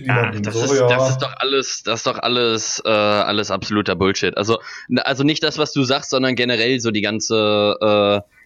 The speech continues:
Speaker 1: die ganze Geschichte irgendwie. Ich, da, also da frage ich mich manchmal immer, äh, auch, auch mit dieser ganzen, äh, Rassendiskussion und so jetzt.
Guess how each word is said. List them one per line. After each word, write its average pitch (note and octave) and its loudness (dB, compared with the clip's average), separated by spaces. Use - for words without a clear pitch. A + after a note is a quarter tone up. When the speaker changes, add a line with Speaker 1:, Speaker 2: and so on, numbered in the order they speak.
Speaker 1:
die A#2+ -2
ganze G#2 -2
Geschichte G#2+ -2
irgendwie. F#2+ 2
Ich, A2 -6
da, A#2+ 2
also B2+ 2
da C#3+ 4
frage F3+ -2
ich F3+ -2
mich D3 -4
manchmal D#3 0
immer, D#3 2
äh, C#3+ 4
auch, E3 2
auch D#3 2
mit D#3 2
dieser C#3+ -2
ganzen, C3+ 2
äh, C3+ 2
Rassendiskussion B2+ 2
und A2+ 2
so A2+ 2
jetzt. A2+ 2